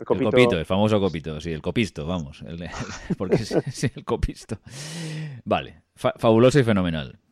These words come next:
Speaker 2: Pero, sinceramente, me va-, este me vale igual. O sea, si-,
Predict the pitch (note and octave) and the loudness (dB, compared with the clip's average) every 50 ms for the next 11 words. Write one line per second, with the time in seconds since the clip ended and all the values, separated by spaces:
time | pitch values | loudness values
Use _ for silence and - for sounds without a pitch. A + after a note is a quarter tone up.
0 | _ _ _ - A#2+ A#2 A#2 A#2 A#2 A#2 A2+ G#2+ A2 B2 A#2 C#3 D3+ D#3 B2+ C3 | _ _ _ 2 4 4 6 6 6 6 6 4 4 2 2 4 4 4 4 4
1 | C#3+ C#3+ E3+ E3+ D#3 A2+ G#2 F#2 G#2+ - - B2+ B2+ - - C3 A2+ G2 F#2 F2 | 2 2 2 2 4 4 2 2 2 -2 -2 -4 -4 -2 0 0 2 2 2 0
2 | D#2+ D#2 D2+ C2+ B1 G#1 G#1+ - - G#2 - C#3 C#3 A#2 A#2+ D3+ | 0 -2 -6 -8 -8 -10 -10 -14 -8 -2 2 2 2 2 2 -2